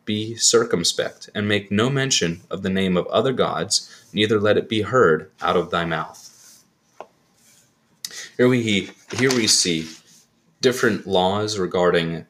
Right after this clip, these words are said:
theft, regarding damages, regarding trespasses, regarding borrowing of neighbors, regarding, um, different laws and ordinances, uh, of slander, of justice, of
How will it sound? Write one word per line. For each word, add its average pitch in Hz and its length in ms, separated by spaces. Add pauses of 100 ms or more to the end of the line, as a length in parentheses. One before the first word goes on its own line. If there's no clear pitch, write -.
(120)
theft, - 680 (200)
regarding 87 460
damages, 95 640
regarding 90 420
trespasses, - 840
regarding 85 440 (100)
borrowing 87 640
of 82 200
neighbors, 90 640
regarding, 90 580 (460)
um, 80 440
different 98 540
laws 92 480
and 78 180
ordinances, 82 1080
uh, 71 200
of 80 200
slander, 107 800
of 76 400 (120)
justice, - 680
of 82 300